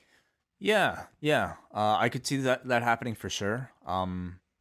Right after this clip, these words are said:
you know, again, Buddy Murphy is a heel, but do you think they even care about that? And do you see, you know, uh, him just going in here,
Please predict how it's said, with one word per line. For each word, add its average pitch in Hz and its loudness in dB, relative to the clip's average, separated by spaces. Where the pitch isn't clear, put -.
you 139 2
know, 120 4
again, 120 2
Buddy 127 2
Murphy 120 2
is 101 0
a - -4
heel, 117 2
but 92 -4
do - -10
you 104 -4
think 113 -6
they 107 0
even 98 0
care 98 -2
about 107 -2
that? 110 2
And 90 -4
do 90 -6
you 92 -4
see, 98 -2
you 95 -4
know, 85 -4
uh, 85 -2
him 95 -2
just 90 -4
going 95 2
in 90 0
here, 90 -2